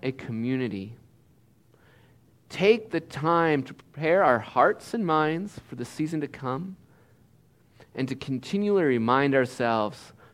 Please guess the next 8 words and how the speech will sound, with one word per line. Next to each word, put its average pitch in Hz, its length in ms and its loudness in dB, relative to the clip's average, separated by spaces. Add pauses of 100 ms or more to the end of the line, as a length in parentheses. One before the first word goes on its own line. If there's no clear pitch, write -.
(120)
to 131 80 -8
pray 120 800 -2 (640)
that 107 220 -6
God 147 600 4
would 127 180 -2
expand 127 680 -4 (180)
our 113 300 0
love 107 400 -4